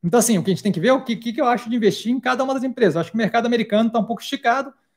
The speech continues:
eu acho que a Europa é um, é, é um mercado meio, meio, meio morno, tá? Um negócio meio, meio, meio devagar. Não, não.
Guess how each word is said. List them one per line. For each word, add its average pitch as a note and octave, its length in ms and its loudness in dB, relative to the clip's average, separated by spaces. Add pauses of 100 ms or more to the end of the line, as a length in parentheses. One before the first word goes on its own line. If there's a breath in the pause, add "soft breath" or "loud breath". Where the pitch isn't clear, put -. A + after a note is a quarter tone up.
(360)
eu F3 100 2
acho E3+ 140 4
que G#3+ 80 4
a - 20 10
Europa F3+ 600 6
é D3+ 160 -4
um, D#3 200 -8
é, - 240 -14
é E3+ 40 -12
um E3 80 -8
mercado E3+ 420 2
meio, D3+ 640 2 (440)
meio, E3+ 300 0
meio E3+ 240 2
morno, A3+ 640 6 (440)
tá? E3 200 -2
Um G3 80 2
negócio D#3+ 380 0
meio, E3 200 0
meio, D3 440 -6 (260)
meio D#3 180 -4
devagar. F3+ 800 0
Não, D3+ 480 -10
não. D#3+ 360 -8